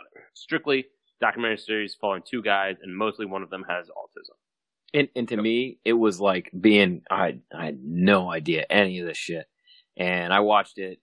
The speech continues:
Speaker 2: you know, I had a, had a few beers and, and was watching it late, like, on a weekend, 'cause I'm a loser <laughs> by myself.
Speaker 1: <laughs>
Speaker 2: And, um, I was just, I was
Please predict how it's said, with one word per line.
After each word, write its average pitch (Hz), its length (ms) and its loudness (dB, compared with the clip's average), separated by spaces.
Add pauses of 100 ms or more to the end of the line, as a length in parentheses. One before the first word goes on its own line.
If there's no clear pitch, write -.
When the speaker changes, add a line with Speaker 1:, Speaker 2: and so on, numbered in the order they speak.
Speaker 2:
you 104 140 -14
know, - 300 -18
I 104 100 -4
had 107 160 4
a, - 140 -8
had 113 180 2
a 104 100 -6
few 113 140 -6
beers 113 440 0
and, 98 220 -16
and 101 140 -14
was 98 160 -14
watching 104 360 0
it 101 180 -6
late, 101 280 -2
like, 92 220 -4
on 95 100 -10
a 92 60 -14
weekend, 95 540 -6 (600)
'cause 101 120 -10
I'm 98 140 -4
a 92 60 -4
loser 98 480 -4 (300)
<laughs> - 600 -16
by 113 180 6
myself. 107 560 4
Speaker 1:
<laughs> - 40 -20 (260)
Speaker 2:
And, 110 420 -2
um, 95 540 -8 (1300)
I 135 140 2
was 151 140 2
just, 131 220 -8 (920)
I 101 160 4
was 127 220 4